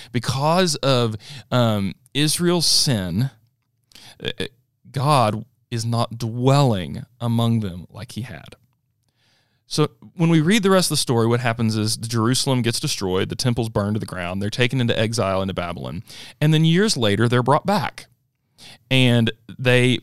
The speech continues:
build a new temple. And similarly, just like in Solomon's day, they build this temple, they all gather for a dedication. And they pray to dedicate this temple.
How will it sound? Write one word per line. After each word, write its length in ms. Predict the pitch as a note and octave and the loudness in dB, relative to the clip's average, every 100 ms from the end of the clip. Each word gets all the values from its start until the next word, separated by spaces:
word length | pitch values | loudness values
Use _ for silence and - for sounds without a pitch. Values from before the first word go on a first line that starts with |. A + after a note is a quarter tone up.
| _ _ _ _ _ C#3 B2 | _ _ _ _ _ -18 -4
build 420 | F#3 G3 B2+ A#2+ - | 2 4 4 0 0
a 140 | C3+ | 0
new 220 | B2+ C3 | 2 2
temple. 500 | C#3+ - F3 - - _ _ _ _ - | 2 0 0 -2 -10 _ _ _ _ 0
And 160 | D3+ | 0
similarly, 580 | - A#3 B3+ D#3 A2 C#3+ | 2 2 4 4 4 2
just 240 | C3 G#2+ | 0 0
like 160 | C#3 D3 | 0 0
in 80 | G#3+ | 0
Solomon's 420 | E3+ A#2+ G#2+ G#2 | 0 0 0 -4
day, 200 | G2+ G2+ | -2 0
they 100 | G#2+ | 0
build 320 | A2 A2+ C3+ | 0 0 0
this 160 | E3 E3+ | 0 0
temple, 320 | C#3 B2 B2+ | 0 0 0
they 140 | G2+ | 0
all 240 | G#2 C#3 F3 | 2 2 2
gather 420 | C3+ A#2+ A#2+ A#2 | 2 2 2 0
for 320 | A#2 A#2 A2 | -2 0 0
a 80 | - | 0
dedication. 640 | G#2 G#2+ - E2+ - - - _ _ _ _ - - - - | -2 -2 -4 -6 -6 -8 -16 _ _ _ _ -20 -20 -20 -6
And 140 | C3+ B2+ | 2 4
they 80 | A#2 | 2
pray 460 | - - G3 D#3+ | 0 2 4 4
to 80 | A#2 | 4
dedicate 500 | B2 C3+ C#3 B2 G#2 | 2 2 2 0 -2
this 160 | A2 - | -2 -2
temple. 480 | - D3 - - | 0 -2 -2 -14